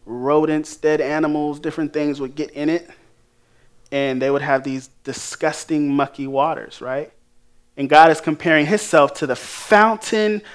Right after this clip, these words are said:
of living water. The glorious God is the fountain of living water. He says that you have turned from that purified water to, to this water in this broken cistern, this mucky water.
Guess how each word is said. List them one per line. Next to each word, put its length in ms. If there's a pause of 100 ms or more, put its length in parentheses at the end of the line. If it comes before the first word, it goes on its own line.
(200)
of 240
living 600
water. 560
The 80
glorious 600
God 340
is 140
the 80
fountain 440
of 120
living 320
water. 280 (200)
He 100
says 240
that 160
you 80
have 160
turned 400
from 240
that 380 (260)
purified 1000 (240)
water 580 (760)
to, 220
to 180
this 240 (260)
water 440
in 100
this 160
broken 460
cistern, 540
this 200
mucky 640 (240)
water. 600